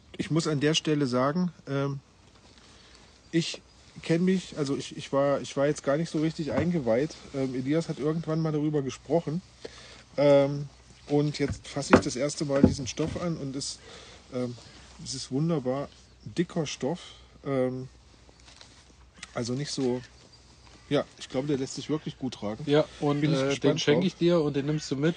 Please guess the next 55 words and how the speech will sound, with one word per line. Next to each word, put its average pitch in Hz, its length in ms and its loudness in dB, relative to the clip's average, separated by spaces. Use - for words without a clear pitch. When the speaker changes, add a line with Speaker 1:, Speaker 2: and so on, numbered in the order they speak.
Speaker 2:
und 151 240 2
ziehst - 260 -2
den 151 100 4
irgendwann 156 400 4
auf 147 120 2
deiner 139 280 0
Reise 139 360 2
an 143 120 -2
und 147 140 0
denkst 139 180 2
Speaker 1:
Den, 170 140 8
Speaker 2:
an 156 120 4
uns. 165 220 4
Speaker 1:
den 170 140 8
werde 180 160 6
ich 196 80 0
in 202 100 0
Schweden 196 320 4
Speaker 2:
Und, 147 80 10
Speaker 1:
tragen 165 240 8
Speaker 2:
ähm, 147 220 8
Speaker 1:
und 147 140 0
Speaker 2:
ich - 120 0
hätte 151 180 10
dir 180 140 6
vielleicht 151 400 6
gleich 143 280 4
noch 160 180 2
die, 147 260 2
äh, 135 220 2
Zeiten 160 400 2
draufdrucken 120 880 0
lassen 127 300 2
sollen. 123 240 4
Speaker 1:
Ja, 175 100 10
genau. 170 240 10
Speaker 2:
Immer 156 40 10
wenn 160 180 6
wir 160 100 10
uns 147 180 4
dann 147 140 6
treffen, 160 340 8
dass 147 160 6
du 160 100 8
immer 156 120 6
drauf 139 340 8
gucken 170 260 4
kannst, 165 340 2
so 151 60 6
ein 135 100 2
Tour, 175 400 8
Tour-Shirt. 135 560 6
Speaker 1:
Ein 170 160 6
Tour-Shirt, 185 680 6
Speaker 2:
Und 156 280 6